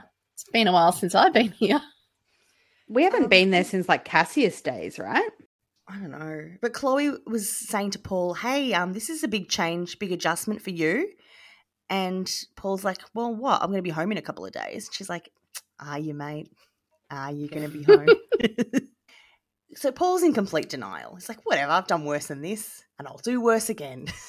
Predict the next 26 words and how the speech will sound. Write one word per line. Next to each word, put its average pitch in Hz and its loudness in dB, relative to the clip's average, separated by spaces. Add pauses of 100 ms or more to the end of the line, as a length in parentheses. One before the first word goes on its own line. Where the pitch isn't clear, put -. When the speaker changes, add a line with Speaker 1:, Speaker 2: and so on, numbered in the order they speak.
(220)
Speaker 3:
She 240 -2
loves 160 -2
me. 123 -16
She 220 -4
said 165 -8
so. - -10 (720)
Speaker 2:
Yeah, 147 -2 (140)
she - 2
promised 240 2
me 180 -2
in 165 -4
front 170 -2
of 147 -6
Elvis. 139 -4
<laughs> - -6
Speaker 1:
He - -4
goes, 359 0
"I've - 2
killed 214 2
people 196 0
and 196 2
nobody 202 6
seems 196 0
to - -4
remember 170 0
that." 277 0